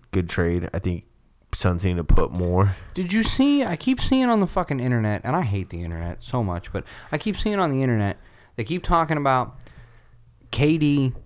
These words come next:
Speaker 2: Kyrie, Lakers. Talk to me. Give me your thoughts. I see you smirking.
Speaker 1: <laughs>
Speaker 2: You have ideas.
Speaker 1: I do, 'cause I took Lakers, thirty bucks, to win the championship next year.
Speaker 2: Committee.
Speaker 1: I do think Lakers are gonna make a power move and get one of 'em.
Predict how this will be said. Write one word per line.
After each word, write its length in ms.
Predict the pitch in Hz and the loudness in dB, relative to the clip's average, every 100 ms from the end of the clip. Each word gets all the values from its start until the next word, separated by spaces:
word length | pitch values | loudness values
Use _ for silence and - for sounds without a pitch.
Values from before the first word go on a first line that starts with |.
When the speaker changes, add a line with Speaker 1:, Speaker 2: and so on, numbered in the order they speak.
| - - | -20 -10
Speaker 2:
Kyrie, 800 | - - 139 139 131 127 120 113 - - _ - | -6 0 2 4 4 4 4 0 -4 -20 _ -6
Lakers. 1040 | 95 107 123 120 120 117 110 110 - - - - - 113 117 - - - - _ _ - - | -4 0 0 -2 0 2 4 2 -2 -8 -12 -16 -16 -16 -16 -20 -20 -20 -20 _ _ -20 2
Talk 320 | 156 143 117 | 4 6 4
to 100 | - | 0
me. 200 | 101 90 | 0 2
Give 160 | 107 147 | 4 4
me 100 | 170 | 4
your 140 | 160 | 2
thoughts. 280 | - 123 104 | 4 2 4
I 80 | 131 | 0
see 160 | 190 | 2
you 100 | 202 | 0
smirking. 520 | 156 - 123 139 98 87 | 0 2 2 2 0 0
Speaker 1:
<laughs> 120 | 101 - _ - | 0 -4 _ 2
Speaker 2:
You 120 | 139 | 4
have 200 | 139 180 | 6 6
ideas. 640 | 127 98 107 101 73 92 | 4 4 0 0 -2 0
Speaker 1:
I 60 | 98 | 0
do, 400 | 92 107 101 90 | 4 4 6 2
'cause 140 | - | 2
I 80 | 113 | 2
took 240 | - 131 98 | 4 2 4
Lakers, 640 | 101 101 90 85 87 - | 4 4 0 -2 -4 -4
thirty 220 | 98 104 101 | 2 2 4
bucks, 680 | 101 95 78 - - - - - | 4 4 4 -4 -10 -12 -12 2
to 80 | 95 | 6
win 80 | 101 | 6
the 80 | 101 | 4
championship 520 | - 95 87 - 80 | 4 4 2 0 -4
next 280 | 80 78 - | -4 -8 -8
year. 160 | 76 | -8
Speaker 2:
Committee. 360 | 90 90 - 123 - - - - - - - - - _ - | -10 -12 -14 -14 -16 -20 -20 -20 -20 -20 -20 -20 -20 _ 4
Speaker 1:
I 100 | 98 | 6
do 260 | 101 113 | 10 8
think 280 | 104 101 87 | 8 4 4
Lakers 400 | 90 92 92 87 | 4 4 4 4
are 60 | 90 | 4
gonna 200 | 90 90 | 6 6
make 180 | 87 85 | 4 4
a 80 | |
power 280 | 85 87 87 | 6 8 8
move 260 | 85 85 80 | 6 2 2
and 140 | 82 82 | -2 0
get 180 | 87 | 0
one 220 | 78 80 76 | 0 -2 -4
of 100 | 80 | -6
'em. 160 | 78 | -8